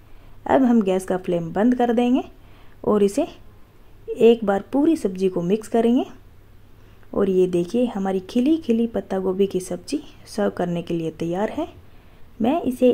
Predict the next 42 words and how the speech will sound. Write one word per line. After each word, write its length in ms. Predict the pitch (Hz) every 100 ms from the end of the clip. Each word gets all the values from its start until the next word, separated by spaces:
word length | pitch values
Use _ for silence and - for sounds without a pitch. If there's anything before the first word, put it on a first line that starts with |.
| 240
एक 220 | 220 214
plate 300 | - 175 185
में 100 | 247
सर्व 200 | 247 240 240
कर 180 | 233
रही 140 | 226 247
हूँ। 160 | 285 349 - - - -
आप 220 | 214 202
देख 240 | 190 226 262
सकते 300 | 262 247 254
हैं, 180 | 247 370 - - -
एकदम 340 | 277 - 330
खिली 260 | 302 247 226
खिली 220 | 226 202
सब्जी 320 | 196 190 185 185
बनी 260 | 185 208 254
है, 140 | 339 - - - -
बहुत 320 | - 220 254 247
ही 80 | 196
ज़्यादा 340 | 180 180 220
टेस्टी 360 | 254 262 262 269
सब्जी 300 | 262 233 269
बनी 240 | 262 262
है। 140 | 262 381 - - - - - - - - - - - - -
आप 360 | 247 311 - 269
एक 200 | 262 240
बार 160 | 233
इस 220 | 233 254
तरीके 320 | - 214 220 214
से 140 | 214
सब्जी 320 | 214 180 190
ज़रूर 280 | 170 185 240
बनाएं, 380 | 233 208 226 330 -
बहुत 300 | 208 202 208
ही 80 | 208
ज़्यादा 300 | 180 175 220
टेस्टी 320 | 240 240 254
सब्जी 280 | 240 220 240
बनती 300 | 233 220 233
है 160 | 233 330 -
और 160 | 247 -
एकदम 380 | 285 330 285 302